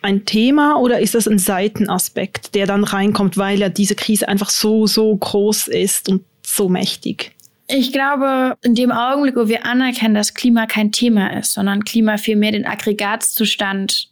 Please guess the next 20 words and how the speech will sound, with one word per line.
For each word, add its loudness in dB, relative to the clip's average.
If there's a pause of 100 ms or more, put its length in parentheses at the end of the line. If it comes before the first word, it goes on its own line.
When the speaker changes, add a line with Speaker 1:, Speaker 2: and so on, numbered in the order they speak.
Speaker 2:
der, -2
der 0
Gegenwart 0
beschreibt. -4
Es -2
betrifft -6
alles -2
und 0
jeden, 2
es -2
ist -4
in 0
jedem 2
Molekül 2 (280)
bedeutsam, 0
es 0
ist -2
in 0
jeder 2
Weltregion 0